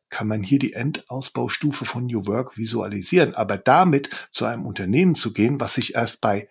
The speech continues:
circa zehn Prozent befindet, kann eher frustrierend und auch demotivierend sein. Hier ist Realismus angesagt und man sollte diese Unternehmen da abholen, wo sie gerade sind. Also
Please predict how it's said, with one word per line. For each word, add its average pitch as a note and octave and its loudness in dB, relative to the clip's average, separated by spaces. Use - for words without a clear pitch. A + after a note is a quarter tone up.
circa B2 0
zehn F3 6
Prozent D#3+ 0
befindet, - -2
kann G2+ 0
eher A#2+ 2
frustrierend C3 0
und G#2+ -8
auch - -12
demotivierend F2+ -2
sein. - -18
Hier F#3 6
ist - -2
Realismus G#2 2
angesagt F#2+ -6
und - -6
man G#2 0
sollte C3 2
diese A2 -6
Unternehmen G2 -2
da A#2+ 4
abholen, G#2+ -4
wo G2+ -6
sie A2 -6
gerade G#2+ -2
sind. - -14
Also G2 2